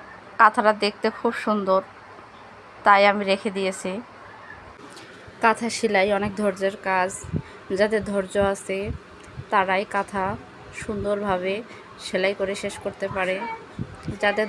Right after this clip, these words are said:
ধৈর্য নাই তাদের পক্ষে কখনোই কাঁথা সেলাই করা সম্ভব না। যেমন শখের কাজ তেমন ধৈর্যের কাজ। আমার আবার ধৈর্য আছে, প্রতিটা কাজই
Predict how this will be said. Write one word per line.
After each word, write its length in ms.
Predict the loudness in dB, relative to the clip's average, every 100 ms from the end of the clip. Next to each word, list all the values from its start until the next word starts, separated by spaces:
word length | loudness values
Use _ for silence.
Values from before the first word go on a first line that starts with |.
| 2
ধৈর্য 260 | 0 2 -2 0
নাই 180 | 0 0 -4 -8 -10 -14 -16 -6
তাদের 280 | -2 0 -2 -4
পক্ষে 280 | -6 -6 -6 -2
কখনোই 320 | -4 -4 -4
কাঁথা 200 | -4 -4 -8
সেলাই 220 | -4 -2 -2
করা 140 | -2 -4 -6
সম্ভব 300 | -6 -4 -4 -2 -2
না। 80 | -2 -6 -16 -18 -18 -18 -20 -20 -20 -20 -20 -20 -20 -10 -2
যেমন 220 | 2 4 2 -2
শখের 320 | -2 0 -2 0
কাজ 220 | 0 0 -2 -10 -16 -18 -20 -4
তেমন 220 | -2 0 -2
ধৈর্যের 360 | -2 -2 -2 -6 -4
কাজ। 200 | -2 -4 -6 -18 -20 -20 -14 -8 -8 -8 -6 0
আমার 180 | 4 4 4
আবার 140 | 2 2
ধৈর্য 220 | -2 2 2 2
আছে, 200 | 0 -4 -4 -4
প্রতিটা 340 | -4 -2 0 0 4
কাজই 380 | 6 6 0